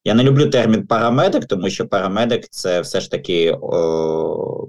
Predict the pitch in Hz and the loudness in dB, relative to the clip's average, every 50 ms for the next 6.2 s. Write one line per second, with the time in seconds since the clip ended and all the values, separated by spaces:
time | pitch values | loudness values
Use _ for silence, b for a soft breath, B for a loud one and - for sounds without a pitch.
0 | - _ - - - - 104 - - 104 95 95 107 113 123 143 139 135 - - | -14 _ -16 -10 -4 -4 -4 -2 0 2 2 4 4 4 2 2 0 0 -2 -2
1 | 101 95 92 95 101 98 104 98 98 95 92 - - - - 95 92 87 85 78 | 0 0 0 2 2 2 2 0 0 -2 -4 -4 -6 -6 -4 -4 -4 -6 -6 -6
2 | 92 - - 92 87 69 - 78 - - - 85 82 80 78 73 - - - b | -8 -8 -6 -6 -6 -6 -6 -10 -14 -10 -6 -4 -4 -4 -4 -6 -12 -16 -18 b
3 | b b b b b b b - 78 78 78 78 80 95 113 131 113 107 101 - | b b b b b b b -8 -4 -4 -2 -2 0 0 2 2 2 0 -2 -2
4 | - 98 85 69 87 87 98 104 92 - 104 90 95 92 87 87 76 95 92 95 | -2 -2 -2 -2 -2 0 0 0 0 0 0 0 0 0 -2 -2 0 2 2 2
5 | 90 90 82 78 73 90 117 131 135 113 - - - - 90 87 - - 85 82 | 2 0 -2 -2 -2 -4 -2 -2 -2 -4 -4 -8 -8 -6 -6 -6 -6 -8 -8 -8
6 | 82 80 76 73 | -6 -8 -8 -10